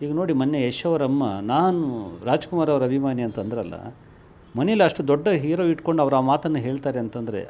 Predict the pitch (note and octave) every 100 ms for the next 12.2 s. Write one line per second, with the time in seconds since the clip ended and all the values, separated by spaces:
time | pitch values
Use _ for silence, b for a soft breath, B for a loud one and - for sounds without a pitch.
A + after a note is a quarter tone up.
0 | - C#3 C#3+ G#2 G2+ F#2 F2 - - -
1 | - B B B B - E3+ F#3 C#3 A#2+
2 | G3 G#3+ G3+ E3+ D3 C#3 D#3 C#3 A#2+ A#2
3 | D3+ C#3+ C#3 C#3+ A2 G#2 A2+ C3+ C#3 G2+
4 | G2 C3+ C#3 B2+ A2+ G#2 F2+ G2+ C3+ G2+
5 | - A2+ E2+ B1+ - - B B B B
6 | - C#3+ F3+ F3 G2+ A#2 F#3+ F3 B2 C#3+
7 | F3+ F3+ F#3 F3 A2+ B2+ C3+ C3+ C3 A#2+
8 | A#2+ B2+ B2 G#2 G#2+ G#2 F#2 F2+ - G2
9 | F2 - - B B B B C3+ D3+ F#3
10 | F#3 E3+ D3 - D#3 D3+ C3 B2+ C#3+ C#3
11 | C3 A#2+ A2 A#2 A#2 D3+ D#3 - C#3 A#2
12 | A2+